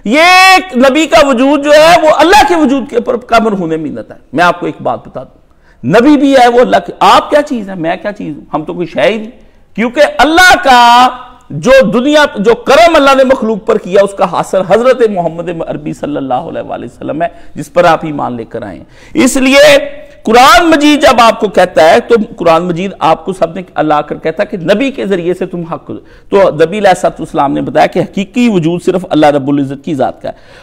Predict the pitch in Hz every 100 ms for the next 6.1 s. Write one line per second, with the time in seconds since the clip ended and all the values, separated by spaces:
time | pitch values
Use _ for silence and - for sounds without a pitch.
0 | - 226 202 - 240 254 - 262 - 269
1 | 240 269 247 294 214 226 220 233 - -
2 | - 226 254 262 214 - 175 180 156 160
3 | 143 127 - 101 - - _ _ _ _
4 | _ _ _ _ _ 131 170 185 302 349
5 | - 233 185 202 185 180 165 139 135 -